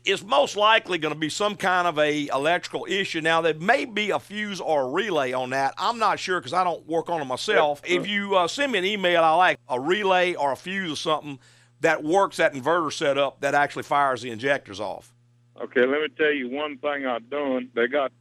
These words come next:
Speaker 2: four relays. There's an engine control relay or
Speaker 1: Mm-hmm.
Speaker 2: something like that.
Speaker 1: Mm-hmm.
Speaker 2: I, I can't remember what it said, but I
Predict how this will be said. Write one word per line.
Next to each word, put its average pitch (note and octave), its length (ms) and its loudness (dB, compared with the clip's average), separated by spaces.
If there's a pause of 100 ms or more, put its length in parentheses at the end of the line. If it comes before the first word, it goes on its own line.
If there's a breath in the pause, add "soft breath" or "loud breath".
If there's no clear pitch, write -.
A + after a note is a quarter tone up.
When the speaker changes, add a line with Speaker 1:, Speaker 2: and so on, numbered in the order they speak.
Speaker 2:
four C#3+ 300 0
relays. B2 640 -2
There's A#2+ 200 -2
an G2+ 100 -4
engine C3+ 440 0
control C3+ 640 -2
relay C3+ 540 0
or B2 80 0
Speaker 1:
Mm-hmm. D#3 100 -4
Speaker 2:
something B2 300 -6
like F#2+ 260 -6
that. G#2 220 0
Speaker 1:
Mm-hmm. A#2 200 -2
Speaker 2:
I, A2 40 -6
I G#2+ 60 -4
can't G#2+ 360 -10
remember G#2+ 320 -6
what G2+ 160 2
it F#2+ 80 -6 (100)
said, G#2+ 280 -2
but G2 100 -8 (260 soft breath)
I B2 140 0